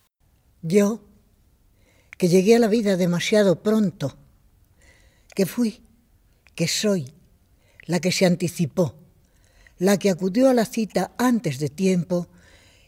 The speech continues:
y tuvo que esperar en la consigna, viendo pasar el equipaje de la vida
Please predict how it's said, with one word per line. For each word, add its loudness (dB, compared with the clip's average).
y -2
tuvo 2
que -10
esperar 0
en 2
la 0
consigna, -2
viendo 4
pasar -4
el 0
equipaje -4
de -2
la -2
vida -2